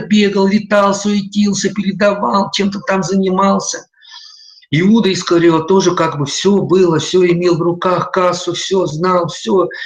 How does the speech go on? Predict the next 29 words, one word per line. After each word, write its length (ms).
и 80
тем 260
не 100
менее 460
искусился 720
и 60
предал 320
Христа. 440
Так 200
и 100
эти 140
люди, 280
они 220
могут 300
предать, 420
не 80
заметив 640
даже 340
этого. 540
Любовь, 640
дружбу, 800
отношения, 1000
искренность, 680
глубину, 840
просто 360
повернувшись 640
в 40
другую 260
сторону: 540